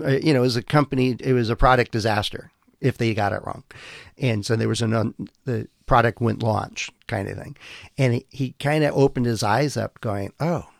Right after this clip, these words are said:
well, these other teams are also facing real challenges. And I wholly agree that they need more resources than I do at this point." And so one of the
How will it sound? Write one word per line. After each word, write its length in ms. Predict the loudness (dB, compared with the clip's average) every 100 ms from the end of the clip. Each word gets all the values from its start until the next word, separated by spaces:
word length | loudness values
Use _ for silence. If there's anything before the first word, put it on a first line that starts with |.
| _ _ _ _ _ -6
well, 100 | -4
these 160 | -2 -2
other 200 | -2 -2
teams 320 | 0 0 0
are 140 | -2 2
also 360 | 2 4 0
facing 520 | -2 -4 -8 -8 -10 -6
real 340 | -4 -2 -4
challenges. 800 | -4 -4 -2 -4 -6 -10 -14 -16 -18 -20 -20 -12 -2
And 480 | 0 0 -2 -4 -8 _ _ _ _ _ 0
I 340 | 2 4 0 -6 -4
wholly 440 | 4 6 6 4
agree 360 | 2 2 0 0
that 280 | -4 -8 -2
they 240 | 2 4
need 260 | 2 0 -4
more 280 | -4 -4
resources 720 | -4 -4 -4 -4 -4 -6 -10 -8
than 160 | -8
I 220 | -4 -4 -4
do 220 | -4 -6
at 140 | -8
this 220 | -10 -10
point." 300 | -12 -14 -16 _ _ -20 -20 -20 _
And 180 | -4 -2
so 260 | 0 0 -2
one 320 | -2 0 2
of 120 | 0
the 180 | -2